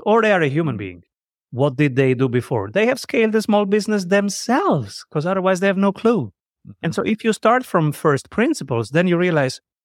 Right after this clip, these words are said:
Speaker 1: "Wait a moment, I just need something that works on the phone, has a human being <laughs> on the other side who was scaling something themselves, and, and is in, in the same time zone so that guys can reach each other." And then that person needs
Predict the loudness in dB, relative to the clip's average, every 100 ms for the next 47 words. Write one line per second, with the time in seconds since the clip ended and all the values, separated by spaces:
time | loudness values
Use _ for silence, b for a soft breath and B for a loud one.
0 | _ -2 -2 0 0 -2 -2 0 0 0
1 | 0 0 2 2 2 2 0 0 0 0
2 | 0 -4 _ _ _ _ _ 0 0 2
3 | 0 2 2 2 4 2 2 0 2 2
4 | 0 0 0 0 0 -2 -4 -8 -6 -2
5 | -2 -4 -4 -2 -2 -4 -4 -6 -4 -4
6 | -4 -6 -4 -4 -4 -6 -16 _ _ _
7 | _ _ -2 0 0 0 0 0 0 -6
8 | -4 -2 0 0 0 -2 -4 -2 0 0
9 | 0 0 0 2 0 0 -4 -4 -4 -6
10 | -18 _ -4 -2 -2 -4 -2 0 0 -2
11 | -4 -6 -8 -12 _ _ _ _ _ -2
12 | 2 4 2 2 0 0 0 0 2 0
13 | 0 0 -2 -4